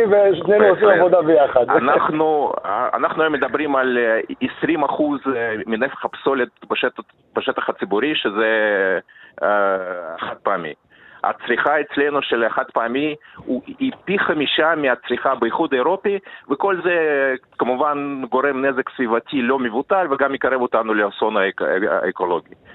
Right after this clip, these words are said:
Speaker 2: אה, ו-, וכמובן צריך לפעול בנושא הזה. עכשיו, אני מסכים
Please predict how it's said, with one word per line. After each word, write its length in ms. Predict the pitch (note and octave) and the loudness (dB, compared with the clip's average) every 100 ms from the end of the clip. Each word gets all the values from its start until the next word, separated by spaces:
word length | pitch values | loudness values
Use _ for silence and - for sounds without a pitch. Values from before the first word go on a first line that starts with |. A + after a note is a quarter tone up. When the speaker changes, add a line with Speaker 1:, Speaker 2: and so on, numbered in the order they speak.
| - - - - | -20 -20 -10 -2
Speaker 2:
אה, 200 | G#2 F#2+ | 0 0
ו-, 300 | A2+ A2+ - C3 | -2 -6 -4 -2
וכמובן 300 | E3 F3+ G3+ | 0 0 0
צריך 160 | G3 F#3+ | -2 -2
לפעול 320 | F3 F#3+ F#3 | -2 0 0
בנושא 340 | D#3+ C#3+ - B2+ | 0 -2 -4 -6
הזה. 200 | G#2+ F2 - | -6 -6 -4
עכשיו, 320 | G#2 - A2+ - _ - - - | -4 -2 -2 -4 _ -20 -8 -4
אני 320 | D3+ G#3 F#3+ - _ _ _ _ C#3 | -2 -2 -4 -8 _ _ _ _ -6
מסכים 480 | D3 - G#3+ F#3 | -6 -4 -2 -2